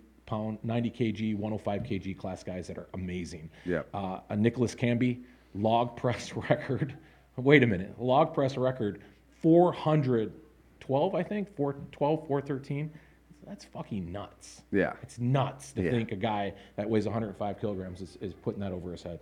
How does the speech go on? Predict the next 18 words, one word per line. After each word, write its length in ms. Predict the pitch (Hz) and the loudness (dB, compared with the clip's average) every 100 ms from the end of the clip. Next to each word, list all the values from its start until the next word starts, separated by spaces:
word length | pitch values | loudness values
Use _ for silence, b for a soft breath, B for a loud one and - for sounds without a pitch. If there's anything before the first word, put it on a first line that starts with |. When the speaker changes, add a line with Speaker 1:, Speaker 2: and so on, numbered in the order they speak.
| - | 4
Speaker 2:
Yeah, 220 | 139 76 | 4 4
for 200 | - 143 | 2 4
the, 160 | 117 95 | 4 2
for 160 | - 139 | -2 -2
the 80 | 92 | 0
people 300 | 151 156 117 | 0 2 2
that 220 | 95 82 | 2 0
don't 360 | 110 104 78 78 | 2 2 -2 -2
do 220 | 87 131 | 2 4
that, 400 | 76 67 71 - _ 120 | 4 0 -2 -6 _ -14
Speaker 1:
Yeah. 100 | 87 | -2
Speaker 2:
um, 280 | 92 80 76 | 0 0 -2
put 180 | - 123 | 0 2
into 220 | 107 90 | 2 -2
perspective 960 | - - 87 - - 101 - 80 73 - | -4 -8 -8 -6 0 0 0 -4 -4 -4
two 280 | - 123 | 4 4
full-grown 760 | 113 - 113 113 104 104 90 82 | 4 4 4 6 6 4 4 0
men 420 | 98 85 73 | 0 -2 -4